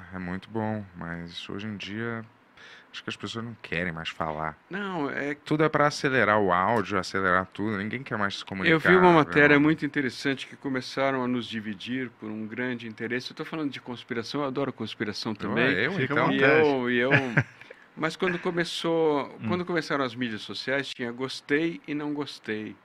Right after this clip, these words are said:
Speaker 2: Não tinha meio termo, não tinha eu, eu gostei, mas não. Então, aí começou uma grande divisão. E se você re-, reparar, política, social,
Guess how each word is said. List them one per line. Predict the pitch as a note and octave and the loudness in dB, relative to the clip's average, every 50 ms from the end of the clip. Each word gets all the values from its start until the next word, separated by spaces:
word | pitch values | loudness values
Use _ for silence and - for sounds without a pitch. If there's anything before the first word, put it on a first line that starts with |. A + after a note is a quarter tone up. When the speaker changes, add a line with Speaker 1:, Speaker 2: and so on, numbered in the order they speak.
| _ _ _ - - - - _ _ | _ _ _ -20 -20 -20 -20 _ _
Speaker 2:
Não | - G3 G3 G3 | -8 -6 -6 -4
tinha | - - B3 A#3 G#3 F3 - | -4 -2 0 0 0 -2 -2
meio | - D3 D#3 D#3 D#3 C#3+ | 0 2 4 4 4 2
termo, | C#3 - _ - C3+ C3 B2 A#2+ B2 | -2 -6 _ 0 2 2 2 2 0
não | C3+ D#3 | -2 -2
tinha | E3 - G3+ F3+ | 0 0 0 0
eu, | - - D#3 D3+ - - | 2 0 -2 -2 -4 -10
eu | - D#3 D#3 | -8 -8 -6
gostei, | D#3 D#3+ D3+ - - - F#3 F3+ | -6 -6 -8 -4 -2 -2 -2 -2
mas | E3 D#3+ D#3+ E3 E3 - - - - _ _ _ | -2 -6 -8 -8 -12 -14 -18 -20 -20 _ _ _
não. | - G3 G3 F#3 F3 | -6 -4 -4 -2 -2
Então, | F3+ F3 F#3 E3+ - - | -2 -2 -4 -4 -2 0
aí | F3 E3+ F3 F#3+ G3+ G3 | 0 0 0 -2 -4 -6
começou | F#3 - F3 D3+ B2+ A#2+ - - C#3+ C#3+ | -4 -4 -4 -4 -4 -6 -4 -4 -2 -2
uma | C3+ | -2
grande | C3 C3+ C3+ C#3 C#3 B2 A2+ | 0 0 2 2 0 -2 -4
divisão. | A#2 B2 A#2+ A#2 A2+ G2 F#2 C#3 D3 | -8 -6 -4 -4 -6 -2 0 0 0
E | D3+ | 0
se | D3 - | -2 -6
você | D#3+ D#3+ - F#3 | -8 -8 -6 -4
re-, | F3 D#3+ D#3 D3+ - | -2 -2 -4 -4 -4
reparar, | C3+ C#3+ C#3+ - - B2+ A#2 B2 C3+ C#3+ D3 D3 C#3 G#2+ - - - - - - - - _ _ _ _ _ - | -4 -6 -4 0 0 0 2 2 2 2 0 0 -2 -4 -8 -16 -20 -20 -20 -20 -20 -20 _ _ _ _ _ 0
política, | A#2 A#2 G#2+ A2 A2+ B2+ C3 B2 A2+ - - A#2 - - - A2+ G#2+ G#2+ G#2 G2+ G2 F#2+ F2+ F2 F2 | 0 0 4 6 6 6 6 6 4 -2 -8 -8 -8 -2 2 4 4 6 6 4 4 2 0 -2 -4
social, | - - - A2 G#2+ - - - G#2 G#2+ A2 A2+ A2+ A2 G#2 - | -6 -6 -6 -4 -4 -4 -2 0 4 4 6 6 4 4 0 -2